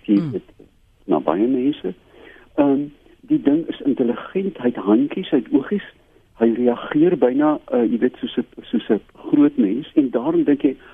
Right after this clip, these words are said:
Speaker 1: "Ag, wat, ek kan maar die lekkertjie of die stukkie choppie of die stukkie kaas vir hom gee." En nou weet jy wat gebeur, dit word 'n reusagtige probleem soos by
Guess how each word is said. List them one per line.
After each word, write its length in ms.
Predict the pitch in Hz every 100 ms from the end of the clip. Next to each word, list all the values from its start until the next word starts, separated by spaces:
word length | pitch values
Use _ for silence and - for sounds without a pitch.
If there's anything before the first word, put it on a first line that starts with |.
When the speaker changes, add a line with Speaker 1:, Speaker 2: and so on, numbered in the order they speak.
| -
Speaker 1:
"Ag, 240 | 160 185 -
wat, 140 | 127 120
ek 180 | 135 131
kan 140 | 156
maar 140 | 143 120
die 120 | 117
lekkertjie 720 | 101 113 - 120 - 127 110 -
of 160 | -
die 100 | -
stukkie 320 | - 123 - 107
choppie 540 | - 135 - 139 120 127
of 100 | -
die 140 | 110 -
stukkie 280 | 127 123 -
kaas 300 | 120 113 117
vir 100 | -
hom 180 | 104 95
gee." 300 | - - 85 - _ - - - -
En 120 | -
nou 160 | 113 277
weet 200 | 196 -
jy 100 | 180
wat 180 | 113 104
gebeur, 380 | - 104 104 123
dit 140 | 120
word 220 | 101 107 110
'n 40 |
reusagtige 680 | 101 104 - 139 160 208 -
probleem 480 | - 113 95 113 117
soos 200 | - 107
by 120 | 107